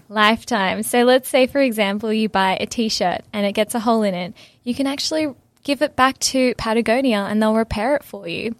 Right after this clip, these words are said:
And the only exclusions that I had a look at on their website was if the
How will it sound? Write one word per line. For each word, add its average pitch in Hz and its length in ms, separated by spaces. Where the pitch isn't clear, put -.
And 254 160
the 285 160
only 349 320
exclusions 240 640
that 208 120
I 196 120
had 196 500
a 202 80
look 202 260
at 196 180
on 202 120
their 185 140
website 285 460
was 220 380
if 233 240
the 226 140